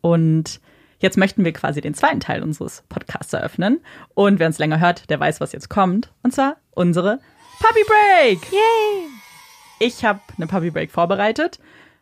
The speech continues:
Speaker 1: beziehungsweise hab ich eine zugeschickt bekommen. Und wenn ich ich sage, meine ich, wir haben eine <laughs> zugeschickt bekommen.
Speaker 2: Und dann hat Amanda sich die gemopst.
Speaker 1: Ja, genau. Und zwar hat uns die liebe Ellie eine Nachricht zugeschickt. Ellie studiert Sonderpädagogik,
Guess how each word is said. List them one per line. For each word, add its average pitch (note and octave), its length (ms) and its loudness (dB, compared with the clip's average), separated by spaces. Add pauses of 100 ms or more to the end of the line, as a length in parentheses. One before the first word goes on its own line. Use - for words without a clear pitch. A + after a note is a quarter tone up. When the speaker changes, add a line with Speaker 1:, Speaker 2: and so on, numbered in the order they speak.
(120)
Speaker 1:
beziehungsweise D#4 680 0 (280)
hab G3 120 0
ich G3 120 -4
eine G3 200 -2
zugeschickt D3+ 460 -10
bekommen. D#3 460 -6 (120)
Und F#3 120 -2
wenn F#3 80 2
ich F3 120 -4
ich G3 140 -2
sage, F3 260 0
meine E3 200 -2
ich, E3 160 -12
wir E3+ 340 0
haben F3 180 2
eine G#3 300 2
<laughs> - 0 -
zugeschickt D#3+ 540 -6
bekommen. D#3 360 -4
Speaker 2:
Und G3+ 80 -2
dann G#3+ 120 0
hat G#3 100 -2
Amanda F#3 360 -2
sich - 180 -12
die - 80 -10
gemopst. - 560 -8
Speaker 1:
Ja, F#3 460 2 (260)
genau. C4 320 0 (960)
Und G#3+ 120 -2
zwar A3 160 2
hat A#3+ 120 0
uns A#3 100 0
die A3 80 -6
liebe F#3 240 -2 (120)
Ellie D#3 380 -2 (200)
eine D#3 500 -2
Nachricht A#3+ 440 0
zugeschickt. - 640 -6 (320)
Ellie G3+ 520 0
studiert E3+ 920 0 (160)
Sonderpädagogik, G#3 1120 -2